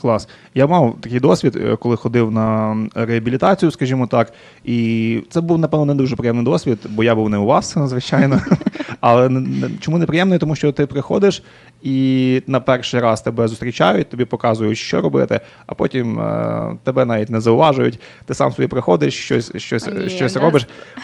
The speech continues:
Speaker 1: У вас, е, й-, хто, хто займається людьми, які до вас приходять на реабілітацію?
Speaker 2: Ціла клініка. <laughs> Я так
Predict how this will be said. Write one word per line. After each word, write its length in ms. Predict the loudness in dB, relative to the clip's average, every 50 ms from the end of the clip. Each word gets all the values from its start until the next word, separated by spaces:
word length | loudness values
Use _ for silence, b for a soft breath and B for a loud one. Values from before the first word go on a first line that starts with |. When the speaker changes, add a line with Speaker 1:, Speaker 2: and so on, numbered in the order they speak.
| -2 2
Speaker 1:
У 20 |
вас, 360 | 4 4 6 4 2 0 0
е, 220 | 0 2 2 2 2
й-, 380 | 0 -2 -6 -10 -10 -12 -12 -14
хто, 300 | -10 -4 0 2 2 2
хто 240 | 2 0 -2 -2 0
займається 640 | 0 0 0 0 0 -2 -4 -6 -6 -6 -6 -4
людьми, 400 | -4 -4 -4 -4 -4 -4 -4 -4 -6 B B B B B
які 180 | -10 -8 -4
до 80 | -2 -2
вас 100 | -2 -2
приходять 300 | -4 -4 -2 -2 -2 -2
на 80 | -2
реабілітацію? 560 | -2 -2 -2 -4 -4 -4 -6 -8 -8 -10 -12 -12 -6
Speaker 2:
Ціла 260 | -4 -2 0 2 0
клініка. 460 | 0 -2 -2 -4 -4 -4 -6 -10 -12 -18 _ _ -6 -4 -2 0
<laughs> 260 | 0 -2 2 6 8
Я 180 | 8 10 8 8
так 240 | 6 4 4 4